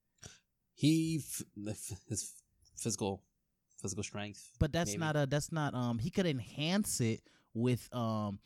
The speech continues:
Speaker 2: 'cause that's kinda fucked up. But, like, if you think about it, right? It's physical strength. Like, he, they say he's naturally strong. Like, he naturally has physical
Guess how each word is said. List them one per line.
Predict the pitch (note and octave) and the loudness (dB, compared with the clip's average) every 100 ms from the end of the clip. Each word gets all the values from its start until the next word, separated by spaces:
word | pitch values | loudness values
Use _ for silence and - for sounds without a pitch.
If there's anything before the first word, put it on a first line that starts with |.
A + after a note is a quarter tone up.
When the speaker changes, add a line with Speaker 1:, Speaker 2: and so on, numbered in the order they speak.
| - | -8
Speaker 2:
'cause | - G3+ | -2 0
that's | C4 | 0
kinda | D#4+ B3+ | 2 2
fucked | - G#3 G3 - | 2 0 0 2
up. | F3 | 2
But, | D#3+ | 2
like, | D#3 D#3 | 0 0
if | D3+ | 0
you | |
think | D3+ C#3+ | -2 0
about | B2 | 2
it, | A2+ | 2
right? | C#3 - - - | 0 -4 -12 -2
It's | E3 | -2
physical | - G3 F#3 E3+ | 2 0 2 0
strength. | - C#3 A2+ | 0 -2 0
Like, | C3 C3 | -2 2
he, | G3+ A3 G#3 - - | 4 4 2 -2 -4
they | D3+ F#3 | 0 2
say | G3 | 4
he's | E3+ D3 | 2 4
naturally | B2 C3 - C3 A#2 | 2 2 0 0 0
strong. | - G#2+ G#2 A2 | -2 0 2 2
Like, | G#2+ - | 0 2
he | B2 | 4
naturally | A#2 A#2 B2 B2 A2+ | 4 2 0 -2 0
has | G#2+ A2+ | 0 -2
physical | - A#2 - | -2 -4 -2